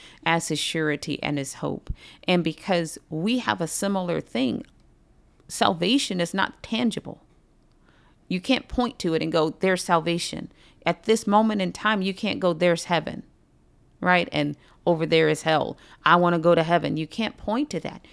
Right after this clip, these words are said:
You have to take God's word for it, that it will come to pass. You can see evidence that heaven exists. You can see evidence that God exists, but you can't go grab him like an idol,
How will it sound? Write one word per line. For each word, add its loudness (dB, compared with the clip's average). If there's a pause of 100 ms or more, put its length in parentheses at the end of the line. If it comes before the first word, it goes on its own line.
(160)
You 2
have 4
to -4
take -2
God's 0
word 0
for -6
it, -8
that 4
it 0
will 2
come -2
to -8
pass. -6
You -6
can -4
see 0
evidence -2 (680)
that 4
heaven 2
exists. -4
You -4
can -2
see -4
evidence -2
that -4
God 0
exists, -4 (340)
but 2 (460)
you 0
can't 2
go 6
grab 4
him 0 (460)
like -2
an 2
idol, 2